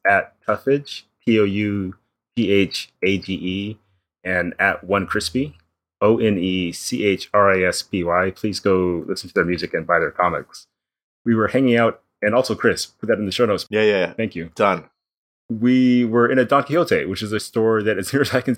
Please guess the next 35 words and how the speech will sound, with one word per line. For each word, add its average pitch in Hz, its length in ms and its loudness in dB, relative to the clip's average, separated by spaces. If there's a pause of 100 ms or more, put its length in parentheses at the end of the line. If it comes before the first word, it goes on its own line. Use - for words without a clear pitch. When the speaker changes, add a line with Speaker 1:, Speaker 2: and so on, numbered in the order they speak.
Speaker 1:
tell, 90 420 -4 (540)
sells 104 680 0
sex - 300 0
toys, 131 300 2
books, 101 300 -4
and 82 100 -6
T-shirts, - 560 -6
and, 90 100 -4
like, 92 140 0
that's 87 260 -2
it. 92 220 0 (320)
Speaker 2:
<laughs> - 480 -16 (400)
Speaker 1:
And 123 120 0
we - 140 -12
were 170 100 0
browsing 113 400 -2
the, 107 440 -2
you 120 100 2
know, 104 120 4
incredibly 127 500 0
impressive 117 400 -2
art 95 180 2
book 90 120 -6
section. 95 360 -2
There 90 140 0
were 90 240 -2 (100)
art 104 160 2
books 98 200 -4
from 95 340 0
the, 92 440 -2
the 90 120 -8
Trigger 110 520 2
artists, 80 340 -2
for 85 140 -8
example. 78 640 -10